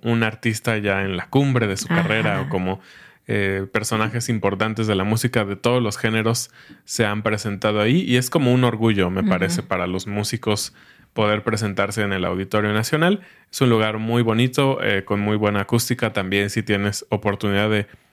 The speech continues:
Speaker 1: escuchar un concierto ahí, creo que también vale la pena. Y bueno, vámonos ahora sí al sur de la ciudad. Eh,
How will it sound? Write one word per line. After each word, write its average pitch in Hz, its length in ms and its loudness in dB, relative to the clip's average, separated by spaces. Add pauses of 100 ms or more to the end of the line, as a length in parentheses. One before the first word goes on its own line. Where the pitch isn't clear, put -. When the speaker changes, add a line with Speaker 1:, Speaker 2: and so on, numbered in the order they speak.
(180)
Speaker 1:
escuchar 113 480 0
un 113 80 -8
concierto 107 420 -2
ahí, 120 240 0
creo 98 220 0
que 104 80 -2
también 95 500 -4
vale 95 260 -2
la - 160 -8
pena. - 360 -12
Y 139 60 0
bueno, 131 200 2
vámonos 180 480 2
ahora 120 240 0
sí 165 320 0
al 101 300 -2
sur 131 360 4
de 127 120 4
la 104 160 0
ciudad. 101 440 0 (200)
Eh, 104 500 -2